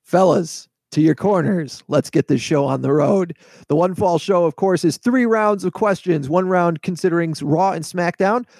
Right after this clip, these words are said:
one round considering N X T and A E W, and the third round covering everybody else with news and notes from around the ring. Uh, each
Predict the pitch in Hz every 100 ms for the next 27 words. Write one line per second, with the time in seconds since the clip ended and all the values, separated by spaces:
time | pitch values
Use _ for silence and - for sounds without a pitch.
0 | - 196 220 196 185 170 170 180 175 170
1 | - 190 170 - 185 165 156 - 165 156
2 | 156 156 151 151 160 165 202 196 185 165
3 | 160 - _ - 175 175 175 - 277 262
4 | 233 254 247 247 226 202 147 - 151 139
5 | 156 151 147 143 139 - 143 - 143 143
6 | 143 151 151 156 151 143 208 196 _ _
7 | _ - 131 131 170 185 -